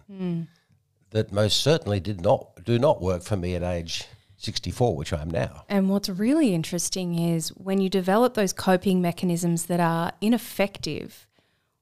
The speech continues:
Speaker 1: what also happens is there's the transference of trauma to the next generation.
Speaker 2: Absolutely.
Speaker 1: And where I see that a lot of the time is you just shared how Christmas was really difficult for
Speaker 2: Oh,
Speaker 1: you.
Speaker 2: very difficult.
Speaker 1: Birthdays were really
Speaker 2: Yes.
Speaker 1: difficult for you. I was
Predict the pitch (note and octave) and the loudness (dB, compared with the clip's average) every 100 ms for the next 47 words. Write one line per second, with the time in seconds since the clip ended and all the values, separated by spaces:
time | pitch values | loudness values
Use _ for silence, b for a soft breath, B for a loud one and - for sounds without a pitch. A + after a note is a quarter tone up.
0 | _ F3+ G3 F#3+ C4 D4+ A3 F#3 - E3 | _ -2 2 2 2 2 2 2 2 -2
1 | - F3 E3+ F3 - E3+ - F3 - G3 | 0 -2 -2 -4 -2 -2 -2 -4 -4 -2
2 | F#3 - - G3 F#3 F#3 - F3 - - | 0 -2 -2 -2 0 0 -2 -4 -8 -4
3 | F3 E3 E3+ E3+ D#3 D3+ - E3 D#3+ D3+ | -4 -2 -4 -6 -6 -6 -6 -4 -4 -4
4 | D#3+ E3 - - - B2 - A#2 C3 G2 | -4 -4 -6 -6 -2 0 2 0 2 -2
5 | - - G3 G#3 G3+ G3 F3 E3+ - B3+ | -4 -4 0 2 2 2 0 0 0 0
6 | D#4+ A3+ E3 E3 E3 E3 E3 - D#3 D#3 | -2 -2 -4 -4 -6 -6 -8 -8 -10 -8
7 | - - F#3 D#3 G#3 A#3+ - F#3 F#3+ F#3+ | -10 -8 -6 -6 -6 -8 -10 -8 -6 -4
8 | - G3+ G#3 E3+ E3 F#3 E3+ E3+ - - | -2 0 0 0 -2 -8 -6 -8 -8 -6
9 | B3+ A#3 G3 - E3+ F3 E3 F3 E3+ - | -2 -2 -2 -2 -6 -6 -8 -8 -14 -14
10 | F3 - B2 F#2 A#2+ G#2 G2+ - A3 C#4 | -14 -2 2 6 6 4 0 0 0 0
11 | - G#3 F#3 F3 E3+ B2+ C3 - - - | 0 -2 -2 -4 -2 2 2 0 -8 -14
12 | F3+ E3+ - G#3+ G3+ | -12 -6 -2 -2 -2